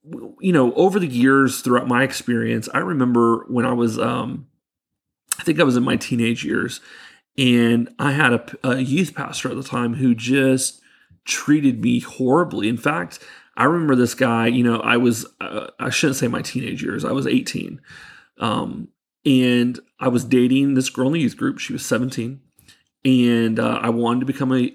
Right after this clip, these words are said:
a adult leader. And I remember, like, just how upset he was. I don't know if, like, he was disappointed that I was dating a student, even though,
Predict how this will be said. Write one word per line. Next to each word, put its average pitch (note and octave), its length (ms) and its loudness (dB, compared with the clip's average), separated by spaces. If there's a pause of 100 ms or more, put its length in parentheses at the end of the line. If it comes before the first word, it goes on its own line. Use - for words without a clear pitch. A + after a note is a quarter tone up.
(120)
a A#2+ 80 0
adult B2+ 280 0
leader. B2+ 360 -4 (540)
And B2+ 120 2
I C3 40 4
remember, E3 1080 2 (640)
like, B2+ 260 2
just D3+ 240 0
how C#3 220 -4
upset - 480 -6
he - 80 -6
was. - 400 -14
I D3 100 0
don't F#3 100 0
know E3 240 4
if, C3 120 -4
like, A#2+ 160 2
he A#2+ 500 2 (420)
was B2 220 2
disappointed D#3+ 760 0
that B2 120 -4
I A2+ 80 -6
was B2+ 160 -10
dating B2+ 360 -2
a A#2+ 60 -8
student, C#3+ 540 2
even B2 300 0
though, A#2+ 480 2